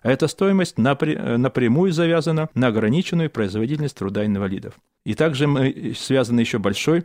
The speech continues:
социальной необходимостью направлять значительные средства на социальные аспекты функционирования производства. К субъективным причинам стагнации производства воз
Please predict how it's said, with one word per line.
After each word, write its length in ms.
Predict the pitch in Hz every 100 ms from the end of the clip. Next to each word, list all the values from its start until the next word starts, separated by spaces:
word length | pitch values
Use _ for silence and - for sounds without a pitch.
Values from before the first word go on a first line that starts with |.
| -
социальной 520 | - - - 120 156
необходимостью 760 | 156 151 - 147 143 135 - 110
направлять 500 | 107 117 113 110 95
значительные 560 | 110 104 107 113 101 95
средства 500 | - 156 175 160 160 - -
на 80 |
социальные 560 | 120 123 - 123 147 143
аспекты 560 | - 98 - 113 - 120
функционирования 680 | 107 - 87 87 92 95
производства. 680 | 92 90 85 82 78 - - -
К 60 | -
субъективным 580 | 156 190 - 254 240
причинам 420 | 180 160 - 139 113
стагнации 600 | 131 120 135 - 117 104
производства 680 | - 117 101 120 - 101
воз 320 | 98 175 190